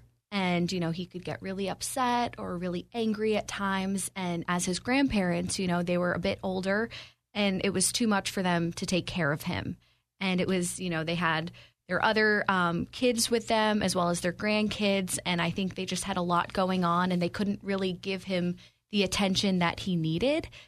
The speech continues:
And they had told me that Pammy and her husband, um, you know, were lifelong friends of theirs practically. They were in their wedding,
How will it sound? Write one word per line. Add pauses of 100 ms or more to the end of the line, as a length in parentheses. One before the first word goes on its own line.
(240)
And
they
had
told
me
that
Pammy
and
her
husband, (440)
um,
you
know,
were (120)
lifelong
friends
of
theirs
practically.
They
were
in
their
wedding,